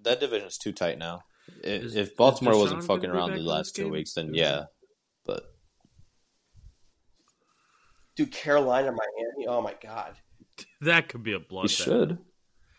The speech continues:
Speaker 1: He, he
Speaker 3: Miami's favored by fifteen.
Speaker 1: <laughs>
Speaker 3: Fourteen.
Speaker 1: Watch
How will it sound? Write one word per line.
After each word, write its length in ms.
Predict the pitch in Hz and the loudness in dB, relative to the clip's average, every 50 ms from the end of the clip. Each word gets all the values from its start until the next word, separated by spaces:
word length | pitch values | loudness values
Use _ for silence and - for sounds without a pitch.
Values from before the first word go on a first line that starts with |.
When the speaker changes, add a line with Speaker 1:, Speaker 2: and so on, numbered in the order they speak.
| _ _ _ _ _ _ _ _ _ _ _ - | _ _ _ _ _ _ _ _ _ _ _ -4
Speaker 1:
He, 200 | 110 107 107 104 | 0 2 2 2
he 240 | - 107 110 120 - - - - _ _ - - - - - - _ | 2 4 4 4 4 2 -2 -14 _ _ -20 -20 -20 -20 -20 -20 _
Speaker 3:
Miami's 440 | - 123 127 131 143 143 143 127 - | -8 -4 -2 -2 -2 -2 -4 -8 -8
favored 220 | - 139 131 127 113 | -8 -6 -6 -6 -6
by 100 | 107 101 | -6 -8
fifteen. 640 | - - _ _ _ _ _ - 113 110 110 113 113 _ _ _ _ _ _ _ _ - | -10 -14 _ _ _ _ _ -12 -10 -10 -10 -12 -14 _ _ _ _ _ _ _ _ 2
Speaker 1:
<laughs> 340 | 127 120 - - - - - - - - _ _ _ _ _ _ _ _ - - _ _ _ _ _ _ _ _ _ _ _ _ _ _ _ _ _ _ | 4 4 4 0 -8 -12 -14 -16 -18 -20 _ _ _ _ _ _ _ _ -20 -20 _ _ _ _ _ _ _ _ _ _ _ _ _ _ _ _ _ _
Speaker 3:
Fourteen. 420 | - 127 123 120 120 - 110 101 104 101 - - - - - - - - - - - _ - - - _ - - - - _ - | 0 0 0 0 0 -2 -8 -4 -2 -2 -2 -2 -4 -8 -10 -10 -10 -12 -14 -16 -20 _ -20 -20 -18 _ -14 -14 -14 -10 _ 6
Speaker 1:
Watch 360 | 104 101 - - - - - | 6 8 8 6 4 0 -4